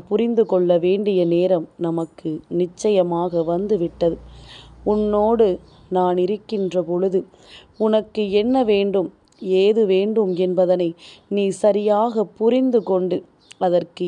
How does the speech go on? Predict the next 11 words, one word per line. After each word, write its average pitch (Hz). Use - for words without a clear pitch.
ஏற்றது 202
போல 214
உன்னுடைய 180
வாழ்க்கையை 180
நீ 208
நல்லபடியாக 196
வாழத் 175
தொடங்கி 208
விட்டாலே 175
அது 170
போதும். 180